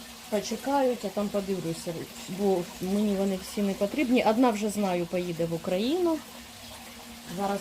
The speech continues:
покажу субстрат який. Так, субстрат ось такий.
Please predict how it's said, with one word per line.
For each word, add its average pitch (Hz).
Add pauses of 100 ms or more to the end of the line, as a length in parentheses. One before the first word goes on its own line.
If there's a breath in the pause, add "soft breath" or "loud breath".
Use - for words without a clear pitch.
покажу 190
субстрат - (160)
який. 285 (2000)
Так, 175 (220)
субстрат -
ось 254 (120)
такий. 196